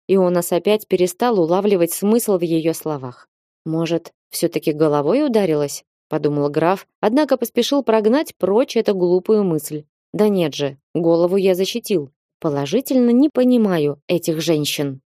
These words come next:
И чего он прицепился? «Ну, поцеловала я его, подумаешь, проблема»,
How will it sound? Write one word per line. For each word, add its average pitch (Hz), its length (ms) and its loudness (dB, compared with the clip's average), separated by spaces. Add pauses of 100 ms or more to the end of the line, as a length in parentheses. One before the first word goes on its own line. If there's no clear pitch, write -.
(140)
И 180 120 2
чего 185 380 0
он 302 200 4
прицепился? 247 800 -2 (200)
«Ну, 311 140 2
поцеловала 226 640 0
я 185 260 4
его, 165 200 0
подумаешь, 262 640 2
проблема», 185 640 2